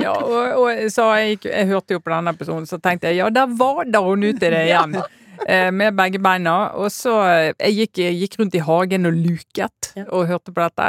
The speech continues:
Speaker 1: og så tenkte jeg også, eh, da jeg s-, eh, han var ferdig, så tenkte jeg, hva er det som gjør at folk blir så forbanna?
Speaker 2: <laughs>
Speaker 1: Hva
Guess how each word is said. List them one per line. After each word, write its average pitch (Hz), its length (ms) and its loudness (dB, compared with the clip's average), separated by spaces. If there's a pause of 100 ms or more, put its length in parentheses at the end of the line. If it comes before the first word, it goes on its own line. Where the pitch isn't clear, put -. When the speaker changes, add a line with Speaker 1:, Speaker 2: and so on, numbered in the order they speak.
(120)
Speaker 1:
og 202 100 -6
så 262 160 -4 (320)
tenkte 254 320 -4
jeg 214 100 0
også, 196 300 -2
eh, 165 300 0
da 170 160 -2
jeg 160 40 -4
s-, - 100 -10
eh, 165 680 -6
han - 140 -6
var 175 100 2
ferdig, 180 300 -2
så - 100 -10
tenkte 185 160 -6
jeg, - 80 -16
hva 339 320 -2
er 226 60 0
det 156 120 -4
som - 160 -6
gjør - 440 -8 (220)
at 160 120 -4 (220)
folk 180 200 -6
blir 175 200 -6
så - 160 -12
forbanna? 143 480 -6 (320)
Speaker 2:
<laughs> - 340 -20
Speaker 1:
Hva - 80 -10